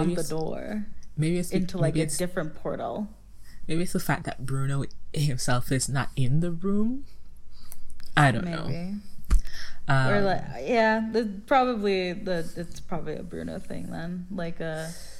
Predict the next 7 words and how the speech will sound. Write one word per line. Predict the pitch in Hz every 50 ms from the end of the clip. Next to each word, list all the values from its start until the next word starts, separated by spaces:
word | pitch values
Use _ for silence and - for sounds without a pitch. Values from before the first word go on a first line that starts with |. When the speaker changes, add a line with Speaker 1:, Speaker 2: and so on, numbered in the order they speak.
| - - - - - - - - - - - - - -
Speaker 2:
there's | 208 208 214 202 202
something | - - - 208 196 190 175 - 190 185 180
hinky | 156 175 180 180 175 - - 170 160 156 151 190 196 190 - - - - - -
type | - - 196 156 -
of | - - -
thing. | - - - - - - 208 202 - - - - - - -
Speaker 1:
Yeah. | 160 143 127